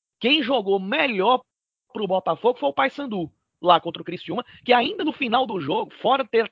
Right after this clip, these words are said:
ter jogado bem o primeiro tempo, ainda no final do jogo ainda teve a chance de, de empatar o jogo, que ia ser um golaço. Eu acho que foi de Danley. Danley meteu uma bicicleta da entrada da área,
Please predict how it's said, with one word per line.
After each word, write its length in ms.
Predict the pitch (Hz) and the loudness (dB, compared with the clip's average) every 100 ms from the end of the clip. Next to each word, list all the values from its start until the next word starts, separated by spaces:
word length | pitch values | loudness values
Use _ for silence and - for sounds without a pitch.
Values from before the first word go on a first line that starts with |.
| _ | _
ter 200 | - 196 | 0 0
jogado 360 | 175 165 196 214 | 2 0 0 -2
bem 220 | 135 185 | -4 -4
o 40 | 190 | -6
primeiro 320 | 156 147 127 | -10 -10 -8
tempo, 360 | 143 226 - _ _ _ _ | -6 -6 -8 _ _ _ _
ainda 420 | 196 202 262 311 | 4 4 0 -6
no 120 | 294 269 | -6 -6
final 300 | 247 226 220 | -2 -2 -2
do 120 | 175 | -2
jogo 220 | 170 247 | -4 -4
ainda 200 | 262 190 | -4 -4
teve 300 | - 277 240 | 0 2 2
a 80 | 170 | 0
chance 260 | - 156 | -2 -8
de, 120 | - 180 | -8 -14
de 140 | 202 | -12
empatar 440 | 220 208 170 196 | 2 2 4 0
o 80 | 196 | 0
jogo, 220 | 139 202 _ _ _ _ 214 | -4 -8 _ _ _ _ -6
que 80 | |
ia 80 | 240 | -6
ser 160 | - 277 | -4 -6
um 100 | 262 | 0
golaço. 640 | 190 262 165 165 - - _ _ - | 2 6 6 4 -4 -20 _ _ -6
Eu 160 | 160 | 2
acho 160 | 170 - | 2 2
que 60 | - | -6
foi 180 | 190 | -12
de 80 | 180 | -10
Danley. 500 | 160 214 147 135 160 | -4 -2 -2 -2 -2
Danley 360 | 151 151 139 190 | -4 -6 -6 -8
meteu 220 | 156 - | -10 -6
uma 80 | 190 | -6
bicicleta 580 | 156 - 214 - 156 147 | -6 -16 -20 -2 -2 -2
da 100 | 156 | -6
entrada 300 | 147 156 160 | -2 -2 0
da 100 | 147 | 0
área, 260 | 135 165 | 0 -2